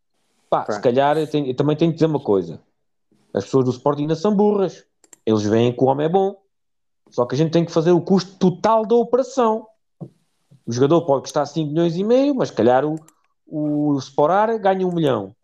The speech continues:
Speaker 1: bruto. E este homem
Speaker 2: Não, mas
Speaker 1: ganha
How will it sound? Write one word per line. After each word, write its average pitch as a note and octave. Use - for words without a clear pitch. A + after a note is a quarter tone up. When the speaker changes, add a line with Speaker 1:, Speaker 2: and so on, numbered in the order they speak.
Speaker 1:
bruto. B2+
E G#2
este G#2
homem F#3+
Speaker 2:
Não, C4
mas G#3+
Speaker 1:
ganha B2+